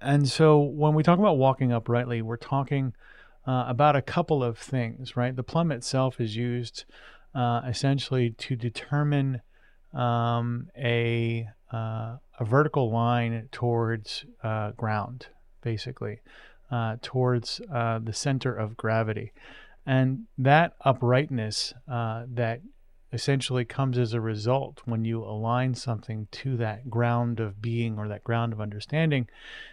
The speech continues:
is, um, would, would essentially, um, give you, uh, a sense of pride in your work. Um, it would give you the, the sense that your work, um, uh, is, uh,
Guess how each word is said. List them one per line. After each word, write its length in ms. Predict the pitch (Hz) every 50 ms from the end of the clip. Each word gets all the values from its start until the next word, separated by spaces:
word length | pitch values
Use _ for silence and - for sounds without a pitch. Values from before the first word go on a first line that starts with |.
| - _ _ -
is, 580 | 143 135 135 135 131 127 123 117 110 - - 180 190
um, 540 | 135 127 127 127 123 120 120 120 123 120 - 151 156 156 156 170 202 233 208
would, 400 | 165 123 131 139 135 131 190 247 285
would 280 | 233 165 131 135 135
essentially, 800 | 139 - - 165 170 170 - - - 160 151 143 139 135 131 - - - - - - - - - -
um, 400 | 135 131 127 127 127 135 147 123
give 240 | 131 151 160 151 151
you, 460 | 156 147 139 139 131 131 131 135 123 123
uh, 240 | 120 120 120 - -
a 100 | 113 -
sense 220 | - 147 135 120
of 100 | 123 -
pride 300 | - - 131 127 131 131
in 100 | 127 120
your 140 | 117 110 110
work. 460 | 110 113 117 120 127 123 - - - - - -
Um, 300 | 117 117 113 110 113 107
it 180 | 113 120 117 110
would 200 | 120 120 113 113
give 220 | 131 131 127 120
you 440 | 127 127 123 123 120 117 117 110 101 110
the, 640 | 110 113 113 113 113 113 113 113 110 110 110 98 101 104
the 120 | 110 113
sense 380 | - - - 131 127 131 127 -
that 160 | - 143 - 113
your 220 | 120 117 113 113
work, 540 | 107 104 113 117 117 120 - - - - - - - - - - - _ _ _
um, 680 | - 117 113 110 110 113 113 113 113 117 117 120 123 113 - _ _ - - _ - 123
uh, 360 | 113 113 113 113 110 107 92 - - -
is, 600 | 131 123 123 123 123 120 113 110 - - - - - - - -
uh, 220 | 117 113 113 110